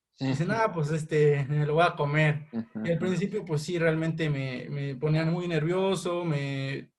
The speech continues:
Speaker 2: pues, sí me daba algo de miedo, ¿no? Pero ya ahorita, ya, pues, con los, con los años que ya
Speaker 1: Con
Speaker 2: llevo,
Speaker 1: los
Speaker 2: ya,
Speaker 1: años.
Speaker 2: ya, pues, ya va uno, ¿sabe qué?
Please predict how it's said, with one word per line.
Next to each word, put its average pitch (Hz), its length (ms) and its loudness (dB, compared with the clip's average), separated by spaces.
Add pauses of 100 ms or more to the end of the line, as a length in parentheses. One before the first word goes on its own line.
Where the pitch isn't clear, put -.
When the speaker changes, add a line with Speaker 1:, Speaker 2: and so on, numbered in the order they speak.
(280)
Speaker 2:
pues, 143 300 -4 (260)
sí 240 200 -2
me 254 120 4
daba 226 200 8
algo 196 200 4
de 196 100 2
miedo, 214 340 2
¿no? 233 240 -2 (840)
Pero 180 220 2
ya 214 500 6
ahorita, 175 460 2
ya, 156 200 4
pues, 143 160 -8
con 147 180 -4
los, 139 240 -6
con 147 140 -4
los 143 140 -2
años 170 240 -2
que 151 120 0
ya 156 80 6
Speaker 1:
Con - 80 4
Speaker 2:
llevo, 170 220 2
Speaker 1:
los 143 80 2
Speaker 2:
ya, 143 100 0
Speaker 1:
años. - 220 -12 (1040)
Speaker 2:
ya, 190 220 2
pues, 170 140 0
ya 208 140 8
va 208 120 6
uno, 165 460 4
¿sabe 160 340 0
qué? 196 720 2